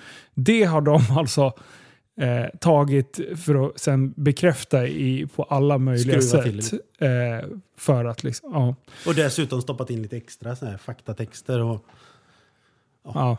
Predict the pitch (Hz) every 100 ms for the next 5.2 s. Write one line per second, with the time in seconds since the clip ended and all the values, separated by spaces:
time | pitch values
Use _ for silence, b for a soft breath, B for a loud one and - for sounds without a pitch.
0 | - - 175 139 131 170 139 139 - 123
1 | 123 - 107 110 117 _ _ 123 120 120
2 | 110 120 120 110 117 - 113 104 117 123
3 | 123 110 110 127 127 101 - 107 104 -
4 | 101 - - 101 - 104 104 95 82 87
5 | 87